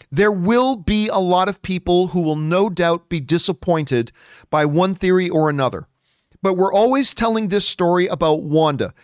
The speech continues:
dealing with her grief, learning how to accept that loss, and hopefully people will find that the finale is surprising,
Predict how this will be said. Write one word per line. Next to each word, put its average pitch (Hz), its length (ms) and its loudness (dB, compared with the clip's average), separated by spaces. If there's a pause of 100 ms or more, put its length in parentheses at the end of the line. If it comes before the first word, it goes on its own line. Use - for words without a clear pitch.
(180)
dealing 214 340 0
with 196 140 0
her 165 100 0
grief, 214 420 -2
learning 170 320 -2
how 151 140 0
to 139 80 -4
accept 151 380 -6
that 135 180 -2
loss, 196 400 0 (280)
and 131 140 -6
hopefully 135 760 -2 (520)
people 220 320 -2
will 262 140 -2
find 170 420 0
that 160 140 -2
the 165 100 -4
finale 170 600 -2
is 160 200 -6
surprising, 202 880 -4